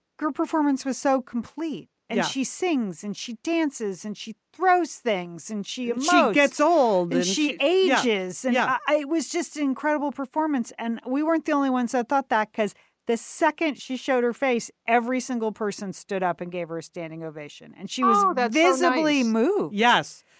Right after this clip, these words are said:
Speaker 2: Very visibly emotional about it. And I gotta say, I've been to a lot of these panels. I've never seen that happen before, where before it even starts, a individual performer gets a standing ovation. But that's how that audience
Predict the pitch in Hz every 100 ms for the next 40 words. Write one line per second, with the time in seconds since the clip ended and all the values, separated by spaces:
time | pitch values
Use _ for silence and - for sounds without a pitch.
0 | _ - 190 247 269 269 254 208 240 233
1 | 220 214 202 180 185 - 254 254 247 254
2 | 262 - - - - 233 247 254 226 240
3 | 196 208 247 247 233 208 196 208 220 -
4 | 220 226 240 - 220 185 202 196 202 247
5 | 208 185 165 175 185 160 156 175 156 147
6 | 147 - - - 214 196 165 226 - -
7 | 240 240 240 220 214 202 190 180 - -
8 | 196 165 160 - _ _ _ 226 190 180
9 | 175 _ - 208 190 190 185 170 185 -
10 | 180 165 160 151 185 165 190 - 160 151
11 | 151 147 147 - 147 - - - 185 202
12 | 208 233 190 175 180 180 175 170 170 156
13 | 151